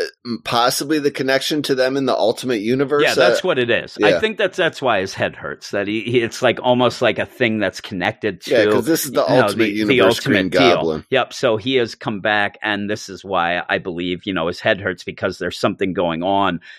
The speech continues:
Speaker 2: that it's not connecting with his brain, how it's wired now. But he, he's there fighting this Green Goblin. Actually ends up blasting him a couple times,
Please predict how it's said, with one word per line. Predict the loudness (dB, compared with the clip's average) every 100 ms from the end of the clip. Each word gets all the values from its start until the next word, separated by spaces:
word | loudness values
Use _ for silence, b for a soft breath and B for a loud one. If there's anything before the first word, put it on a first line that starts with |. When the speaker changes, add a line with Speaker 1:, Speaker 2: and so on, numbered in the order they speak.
| B 0
Speaker 2:
that | 2 2 _
it's | -8 -6 -6 -6 0
not | 0 0 -4
connecting | -8 -4 -4 -4 -4 -2 0
with | -2 0
his | -2 -2
brain, | -8 -4 0 0 -2 -6 -12 b
how | -4 -4
it's | -4 -2
wired | 2 2 2 -2
now. | -2 -2 -2 -4 B B
But | -2 0
he, | -2
he's | -4 -6 -4
there | 0 0 0
fighting | -2 0 0 0 -2 -6 b b b
this | -4 -2
Green | -2
Goblin. | 0 0 0 0
Actually | 0 0 0 0
ends | 0 0 0
up | -2
blasting | 0 2 2 -2 -4
him | -2
a | -2
couple | -2 -2
times, | -4 0 0 0